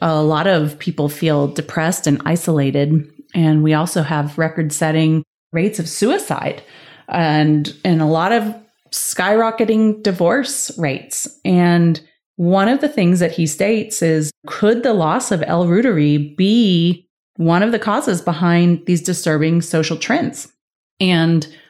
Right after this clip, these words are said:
I really do think that we are underestimating the power of microbes. So by increasing the biodiversity and trying to foster the good species in our gut,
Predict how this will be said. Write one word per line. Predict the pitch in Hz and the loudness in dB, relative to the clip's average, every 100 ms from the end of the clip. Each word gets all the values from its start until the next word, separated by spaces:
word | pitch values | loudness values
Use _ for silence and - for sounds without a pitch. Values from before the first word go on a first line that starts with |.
| - | -8
I | 165 | -2
really | 160 160 185 | 0 0 0
do | 180 175 | 0 -2
think | 196 - 311 - | -2 0 0 0
that | 151 - - | -2 -2 -6
we | 165 165 170 175 185 - - _ _ - | -4 0 2 2 0 -4 -20 _ _ -8
are | 160 156 147 147 - | -2 0 0 0 -2
underestimating | 190 247 294 202 196 180 156 160 233 | 0 2 2 0 0 2 2 2 0
the | 196 | 0
power | 151 160 160 | -4 0 0
of | 147 | 0
microbes. | 151 160 - 151 160 233 - - _ _ _ | -2 -2 -2 0 0 -2 -8 -14 _ _ _
So | - - 160 147 | -8 -2 0 -2
by | - 160 | -4 -6
increasing | 170 151 - 233 269 302 277 | -2 -4 -4 0 0 2 0
the | 202 | 2
biodiversity | 185 180 165 156 160 - 220 285 - - - - - | 0 0 0 -2 -4 -4 -2 -2 -4 -20 -20 -20 -4
and | 156 | -4
trying | - 165 | 0 -2
to | 151 | -2
foster | - 160 165 180 | -4 -4 -2 -4
the | 156 | -6
good | - 185 185 | -2 -2 -2
species | - 180 190 208 | -4 -4 -2 -2
in | 185 | 0
our | 156 147 | 0 0
gut, | 160 190 - | -2 -4 -6